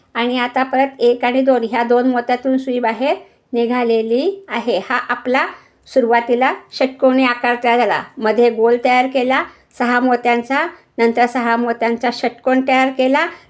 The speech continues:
आणि आता लक्ष द्या मैत्रिणींनो, आता काय करायचं आपल्याला? आता ह्या एका रंगीत मोत्यातून सुई बाहेर काढली खालच्या दिशेने आणि हा जो मधला मोती आहे, ह्याच्यातून सुद्धा सुई आपण समोरच्या दिशेने बाहेर काढून घेतलेली आहे. पहा,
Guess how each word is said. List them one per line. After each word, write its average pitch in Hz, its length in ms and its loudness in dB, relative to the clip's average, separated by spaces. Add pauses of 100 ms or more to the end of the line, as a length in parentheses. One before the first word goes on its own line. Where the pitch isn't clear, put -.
आणि 233 260 0
आता 262 400 0 (140)
लक्ष 269 280 -2
द्या 262 220 2
मैत्रिणींनो, 226 480 -2
आता - 220 -2
काय 262 240 -2
करायचं 254 380 -2
आपल्याला? 240 420 0 (320)
आता - 200 -2
ह्या 247 220 0 (140)
एका 247 260 0
रंगीत 240 380 0
मोत्यातून 240 460 -2
सुई 240 180 -2
बाहेर 226 280 0
काढली 226 380 -2 (100)
खालच्या 202 320 0
दिशेने 254 460 -2 (360)
आणि 233 320 -2 (200)
हा 240 160 -2
जो 262 180 2
मधला 254 400 2
मोती 262 360 2
आहे, 262 280 2
ह्याच्यातून 254 520 0
सुद्धा 240 320 -2
सुई 240 260 -2
आपण 254 320 0 (500)
समोरच्या 247 440 2
दिशेने 247 380 0
बाहेर 240 300 -2
काढून 233 320 0
घेतलेली 226 420 0
आहे. 220 240 0
पहा, 240 320 -2